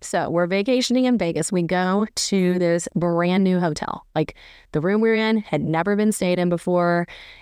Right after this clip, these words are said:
It was, they were trying to sell us a timeshare, so it was a gorgeous room with, like, a living room, with, like, a seating area and two bedrooms and a full kitchen, and it was just gorgeous. But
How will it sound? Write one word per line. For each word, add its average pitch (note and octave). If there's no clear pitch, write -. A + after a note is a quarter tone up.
It F#3
was, F3
they E3+
were D#3
trying B3
to A3
sell G#3
us G3
a -
timeshare, E3+
so -
it C#3+
was D3+
a D#3
gorgeous E3+
room E3+
with, D#3+
like, -
a B2+
living A#3
room, F#3+
with, E3
like, -
a -
seating A3+
area F3
and D3+
two A#3+
bedrooms F#3
and B2
a -
full A3+
kitchen, F3+
and D#3+
it F3
was E3
just E3
gorgeous. C#3+
But G3+